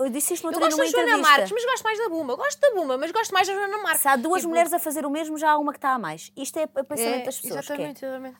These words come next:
Speaker 1: "Há espaço para uma, pois agora vocês orientem-se, vão dando vez,
Speaker 2: É,
Speaker 1: vá,
Speaker 2: exatamente,
Speaker 1: vá, vá."
Speaker 2: é, é tipo o jogo
Speaker 1: Entra
Speaker 2: das
Speaker 1: uma
Speaker 2: cadeiras,
Speaker 1: certa.
Speaker 2: é o jogo das cadeiras, não é? <laughs> Fica uma de fora. "Ai, pronto, agora não é a minha era."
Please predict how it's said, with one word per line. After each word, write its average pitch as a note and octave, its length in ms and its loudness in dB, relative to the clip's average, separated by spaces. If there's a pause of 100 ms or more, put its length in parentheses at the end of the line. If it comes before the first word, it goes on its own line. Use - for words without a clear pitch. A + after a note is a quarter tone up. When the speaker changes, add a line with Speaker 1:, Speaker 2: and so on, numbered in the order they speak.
Speaker 1:
"Há E3 120 -4
espaço - 480 0
para A#3+ 140 2
uma, C#3 460 -10
pois F3+ 140 -8
agora A3+ 200 -2
vocês C#4 280 -4
orientem-se, D4+ 520 0
vão A3 160 -4
dando C4 200 -2
vez, A3 100 -4
Speaker 2:
É, D#4+ 340 4
Speaker 1:
vá, G#3 140 -2
Speaker 2:
exatamente, A3 520 2
Speaker 1:
vá, B3 80 0
vá." G#3+ 100 2
Speaker 2:
é, A3 160 0
é A3+ 160 -6
tipo D4 180 -8
o - 20 -6
jogo C#4+ 140 -2
Speaker 1:
Entra C4 160 0
Speaker 2:
das F#4+ 100 6
Speaker 1:
uma F#4+ 80 10
Speaker 2:
cadeiras, D#4+ 260 8
Speaker 1:
certa. D4+ 140 6
Speaker 2:
é - 20 6
o - 20 -2
jogo G#4 120 6
das A4 160 8
cadeiras, G#4+ 440 8
não C#4+ 80 4
é? C#4+ 100 4
<laughs> - 1600 0
Fica G#4 200 0
uma F#4+ 140 2
de G4 100 -10
fora. C#4+ 360 6
"Ai, G#4 400 6
pronto, E4 360 0
agora D#4+ 260 -6
não D#4 100 -4
é D#4 80 0
a - 20 -4
minha D4 180 -4
era." A3+ 460 -4